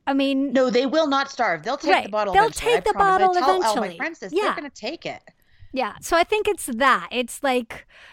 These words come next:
Speaker 1: trusting that your child will not starve. You are, and you're not being a bad parent by creating some distance between them and you at some point when you need it. 'Cause again
Speaker 2: No, you're not.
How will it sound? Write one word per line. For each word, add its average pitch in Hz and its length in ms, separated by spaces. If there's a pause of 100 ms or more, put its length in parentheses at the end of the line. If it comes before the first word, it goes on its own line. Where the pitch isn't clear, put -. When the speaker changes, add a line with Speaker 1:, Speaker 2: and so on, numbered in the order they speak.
Speaker 1:
trusting 196 720 (120)
that 240 220
your 277 220
child 330 640 (420)
will 269 300
not 262 400
starve. 185 460 (480)
You 277 400
are, 277 220
and 269 100
you're 294 140
not 311 180
being 320 180
a 269 60
bad 240 540
parent 190 480 (300)
by 220 600
creating 233 380
some 214 240
distance 208 500
between 214 600
them 220 260
and 208 160
you 294 220
at 262 140
some 220 200
point 254 280
when 220 180
you 208 100
need 214 160
it. - 160
'Cause 240 160
again 262 340
Speaker 2:
No, 240 140
you're 233 180
not. 214 340